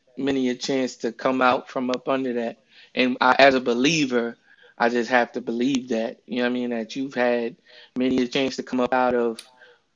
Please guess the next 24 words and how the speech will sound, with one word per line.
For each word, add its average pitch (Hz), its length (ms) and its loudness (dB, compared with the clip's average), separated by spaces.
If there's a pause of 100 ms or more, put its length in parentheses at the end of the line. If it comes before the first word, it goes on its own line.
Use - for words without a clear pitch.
(600)
what 131 320 0
you 123 120 0
were 117 120 -2
doing. 120 640 -2 (140)
And, 113 520 -6 (680)
you 120 120 -4
know, 113 120 0
after 120 480 2
a 113 60 -2
time, 131 440 0
after 113 320 -4
a 107 40 -6 (240)
period 127 300 -2
of 120 80 -4
time, 127 280 -2
it's 113 140 -6
just 120 220 -8
like, 120 260 -8 (1500)
it 107 60 -14
just 123 260 -4
is 120 180 -2
what 113 200 -4
it 113 100 -6
is. 113 300 -6